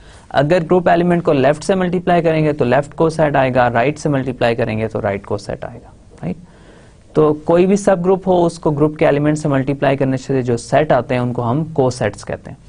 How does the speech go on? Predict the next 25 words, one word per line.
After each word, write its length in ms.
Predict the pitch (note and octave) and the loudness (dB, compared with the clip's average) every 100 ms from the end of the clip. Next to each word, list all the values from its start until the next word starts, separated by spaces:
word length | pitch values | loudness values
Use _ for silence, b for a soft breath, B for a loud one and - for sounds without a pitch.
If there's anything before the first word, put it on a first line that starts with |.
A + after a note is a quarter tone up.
| b b b - | b b b -14
हर 220 | - F3+ | 0 0
cosette 560 | F#3 F3+ F3 E3+ D#3+ - - - - | 2 0 2 0 0 -6 -20 -20 -6
सब 260 | - B2 | -4 0
group 220 | B2+ C#3 | 0 0
नहीं 220 | C3 C#3+ E3+ | 0 0 0
होता, 260 | D#3+ D#3 | 0 0
ये 140 | C#3+ C3+ | 0 0
हमने 240 | C3 B2+ | 0 -2
प्रूव 240 | B2 B2+ | 0 -2
किया। 320 | B2 - A#2+ A#2+ B B B B - | -2 -2 -2 -4 B B B B -6
हमने 180 | C#3 D3 | 0 0
कुछ 240 | D#3 D#3 D#3 | 2 0 0
examples 540 | B2 C3 C#3 E3+ F3 | 2 2 2 0 2
देखी 400 | E3+ D#3+ E3+ D#3+ | 0 0 0 -2
सब 320 | D#3+ D#3 C#3 | -2 -4 -2
groups 400 | C#3 C#3+ - - | 0 0 -2 -12
की 240 | - C#3+ C#3 | -2 0 2
और 200 | B2 A2+ | 2 2
groups 300 | C#3+ C#3 - | 0 0 -4
की, 160 | C3+ | -2
उनके 240 | C3 B2 C3 | 0 0 0
लिए 120 | B2+ | 0
हमने 240 | A#2+ A2+ | 0 0
cosets 480 | A2+ A2+ A#2 D3 D3 | 0 -2 0 -2 0
बनाए 340 | D3+ C#3+ C#3 | 0 2 0